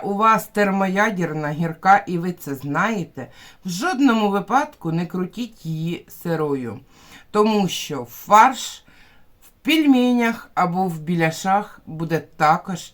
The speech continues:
гірчити навіть після приготування. Якщо цибуля у вас дуже ядовита, просто підсмажте її перед тим, як крутити і додавати до фаршу.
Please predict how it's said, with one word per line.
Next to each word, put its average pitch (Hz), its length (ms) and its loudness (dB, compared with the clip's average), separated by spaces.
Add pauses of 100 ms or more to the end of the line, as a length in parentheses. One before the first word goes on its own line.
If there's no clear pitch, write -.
гірчити 170 760 -8
навіть 160 580 -2
після 170 320 -8
приготування. 147 800 -8 (560)
Якщо 202 400 -4
цибуля 202 520 -2
у - 20 0
вас 165 200 -2
дуже 170 420 -2
ядовита, 151 680 -6 (520)
просто 302 580 -4 (140)
підсмажте 202 920 -4
її 170 520 -4
перед 156 560 -4 (600)
тим, 262 320 -2
як 175 340 -6
крутити 165 720 -6
і 165 100 -8
додавати 160 640 -2
до 147 240 -4
фаршу. 139 680 -4